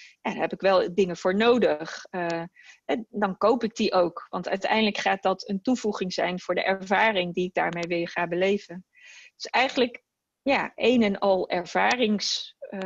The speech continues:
uitgaves is wat ik het, echt het allerliefste doe.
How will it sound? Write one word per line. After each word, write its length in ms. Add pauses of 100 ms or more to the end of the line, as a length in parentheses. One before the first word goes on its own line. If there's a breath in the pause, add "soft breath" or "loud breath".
(180)
uitgaves 840
is 240
wat 180
ik 100
het, 240
echt 220
het 120
allerliefste 580
doe. 280